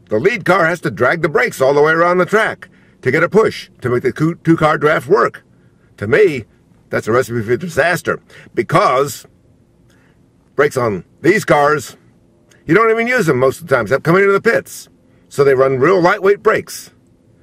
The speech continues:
which means you can have brake problems. You drag the brakes at two hundred miles an hour for, uh, hey, ten minutes or so, I think they're gonna burn some brakes up. Mark Martin thought he had some brake problems yesterday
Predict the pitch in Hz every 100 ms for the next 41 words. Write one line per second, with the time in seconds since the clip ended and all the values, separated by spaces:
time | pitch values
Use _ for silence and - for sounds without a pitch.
0 | _ - 104 139 185 151 151 120 - _
1 | _ _ _ - 107 90 160 - 110 82
2 | 80 - - _ _ - 160 202 220 160
3 | 123 208 - - 180 190 131 160 170 123
4 | 156 185 139 123 _ _ _ _ - 135
5 | 110 82 _ _ _ _ 135 120 - _
6 | _ - 165 170 233 175 135 151 165 180
7 | - _ _ _ _ _ _ _ _ 98
8 | 131 151 139 143 131 143 139 110 - -
9 | 143 95 - _ _ 135 143 151 151 135
10 | 135 180 160 110 - - - 110 135 143
11 | 135 123 123 131 131 139